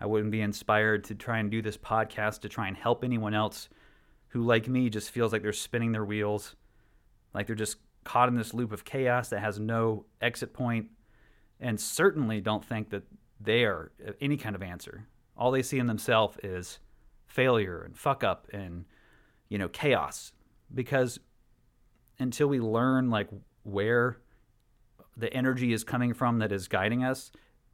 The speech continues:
it completely controls us. And I've barely got a handle on any of that. I, I'm still being absolutely controlled by,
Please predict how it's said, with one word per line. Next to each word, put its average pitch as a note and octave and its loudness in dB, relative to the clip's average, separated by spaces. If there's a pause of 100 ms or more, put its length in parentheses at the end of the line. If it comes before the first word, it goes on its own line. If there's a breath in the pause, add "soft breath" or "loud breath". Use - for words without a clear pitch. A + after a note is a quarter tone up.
(140)
it G#2+ -2
completely A#2 0
controls G#2 0
us. - -12 (880 soft breath)
And F#2+ -4
I've C3+ 4
barely A#2+ 6
got A2 6
a G#2+ 4
handle A#2 2
on A2+ 2
any C#3 4
of F2 -2
that. D#2+ -2
I, A#2 4 (100)
I'm B2+ 0
still A#2+ 4
being G#2 -2
absolutely A#2 0
controlled G2 -2
by, F#2 -4